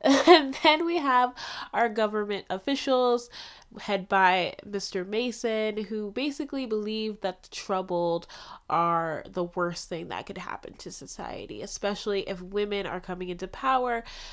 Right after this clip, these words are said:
And so he wants to nip that in the butt as soon as possible in order to get his control back,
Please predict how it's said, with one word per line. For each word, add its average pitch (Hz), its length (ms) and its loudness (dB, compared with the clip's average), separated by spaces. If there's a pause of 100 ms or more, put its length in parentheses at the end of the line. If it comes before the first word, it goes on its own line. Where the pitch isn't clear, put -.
And 220 160 -10
so 233 200 0
he 247 180 -4
wants 254 240 -6
to 247 120 -2
nip 208 400 -4
that 202 220 0
in 190 160 -6
the 180 120 -2
butt 175 440 0
as 180 180 -6
soon 196 400 -4
as 180 200 -8
possible 165 800 -6 (380)
in 180 140 -4
order 175 480 0
to 185 560 -2 (160)
get 247 160 0
his 254 220 -2
control 208 520 -4
back, - 400 -8